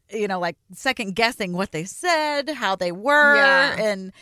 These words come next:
Speaker 2: "I'm never get this right."
Speaker 1: Yeah. And so it made me really feel so insecure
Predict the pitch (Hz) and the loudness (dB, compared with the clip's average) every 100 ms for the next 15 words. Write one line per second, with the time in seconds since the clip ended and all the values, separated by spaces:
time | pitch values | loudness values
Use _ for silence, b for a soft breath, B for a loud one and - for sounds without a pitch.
0 | 196 190 294 370 370 381 320 - 320 359 | -10 -4 -2 -2 -2 -4 -6 -6 -4 -2
1 | 311 - 226 330 453 403 220 - 240 247 | -4 -8 -4 0 2 2 2 2 -2 -2
2 | 240 262 247 196 226 240 285 247 226 220 | -4 -2 0 0 -2 -2 -2 -6 -6 -6
3 | 202 190 208 254 277 262 240 214 180 - | -8 -10 -6 -4 -4 -4 -6 -8 -10 -14
4 | _ _ - 233 262 196 175 175 - - | _ _ -10 -4 -2 0 -2 -4 -8 -12
5 | - 226 233 - 220 - - 262 285 202 | -2 0 0 -2 -6 -8 -10 -4 -2 -2
6 | 185 214 | -4 -6